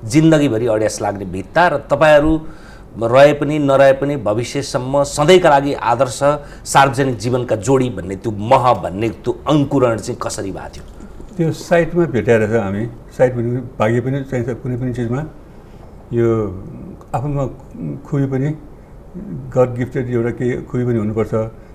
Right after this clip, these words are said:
Speaker 2: त्यसमा आफ्नो इन्स-, इन्स-, involvement पनि, मेहनत पनि हुनुपर्छ र समय सान्दर्भिक समयले पनि साथ दिनुपर्छ, होइन? अनि भाग्य भनेको पनि चाहिँदो रहेछ फेरि, सबै भएर पनि नहुने, पैसाले पनि नसक्ने, होइन? र भाग्यमा चाहिन्छ भन्दाखेरि भाग्यवाद भनेर भनिन्छ। जस्तो त्यो, अ,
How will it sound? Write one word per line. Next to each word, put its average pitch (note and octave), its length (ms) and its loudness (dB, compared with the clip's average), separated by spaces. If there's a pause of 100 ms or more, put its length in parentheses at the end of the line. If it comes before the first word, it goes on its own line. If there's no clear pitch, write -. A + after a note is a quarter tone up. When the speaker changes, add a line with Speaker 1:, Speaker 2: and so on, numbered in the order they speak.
Speaker 2:
त्यसमा C3+ 180 -4
आफ्नो B2+ 160 -2
इन्स-, C#3 260 -4
इन्स-, C3+ 840 -8
involvement B2+ 500 0
पनि, C3+ 100 -2 (120)
मेहनत C#3 420 -2
पनि C3 100 -4
हुनुपर्छ A2 300 -4 (800)
र C#3 60 -2
समय F3 320 2
सान्दर्भिक C#3+ 580 -4 (220)
समयले D3 520 -2
पनि D3+ 160 -6
साथ A#2 200 0
दिनुपर्छ, A2+ 360 -2
होइन? A2 160 0 (680)
अनि D3+ 140 -2
भाग्य B2+ 340 0
भनेको C3 200 0
पनि C#3+ 100 -2
चाहिँदो A#2 280 2
रहेछ G#2 140 -2
फेरि, F#2+ 120 -2
सबै A#2 180 -4
भएर G2+ 200 -2
पनि A#2 120 -2
नहुने, G#2+ 220 -2
पैसाले G#2+ 380 -4
पनि A2 160 -8
नसक्ने, G#2+ 420 -6
होइन? C3+ 180 -6 (720)
र C3+ 240 -6
भाग्यमा C#3 680 0
चाहिन्छ C#3 280 -2
भन्दाखेरि A#2+ 240 0
भाग्यवाद A#2+ 680 -2 (480)
भनेर A2 140 -4
भनिन्छ। G#2+ 240 -2
जस्तो A2+ 420 -4
त्यो, A#2 200 -4
अ, A#2 60 -8